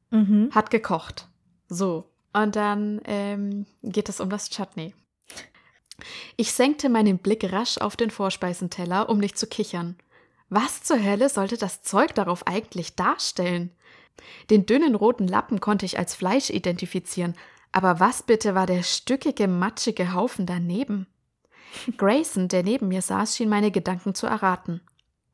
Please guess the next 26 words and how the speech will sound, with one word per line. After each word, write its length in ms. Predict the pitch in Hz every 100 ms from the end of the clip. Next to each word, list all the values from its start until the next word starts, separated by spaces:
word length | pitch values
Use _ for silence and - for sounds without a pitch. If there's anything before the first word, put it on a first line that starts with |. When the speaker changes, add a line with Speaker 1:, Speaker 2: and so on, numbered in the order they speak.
| _
Speaker 2:
„Chutneys 680 | - 254 277 - 196 208 -
sind 200 | 208 196
Misses 300 | 214 220 -
Dimblebys 500 | 220 262 226 202 214
Spezialität“, 880 | - 208 - 190 185 - 285 - - _ _
sagte 380 | - 175 165 -
er 100 | -
leise. 440 | 175 196 - 196 190 _ _ _ _ _ _
„Das 180 | - 220
ist 160 | 220 -
ein 240 | 202 196 _ -
grüne 320 | 220 254 262
Tomatenchutney.“ 920 | - 202 233 - 196 185 - 175 185 _ _ _ _ _ _ _ _ _ -
„Ah, 440 | 269 311 262 208 -
äh, 480 | 214 208 202 196 190 _ _ _ _ -
interessant.“ 840 | 220 - 180 - 262 269 175 - _ _ _ _ _ _ -
Ich 100 | 175 -
schob 240 | 202 -
mir 120 | 185 -
eine 220 | 180 175
reichlich 380 | 185 214 214 -
beladene 420 | 175 180 208 185
Gabel 360 | 180 190 - 185
in 120 | 185
den 140 | 185 180
Mund 240 | 214 254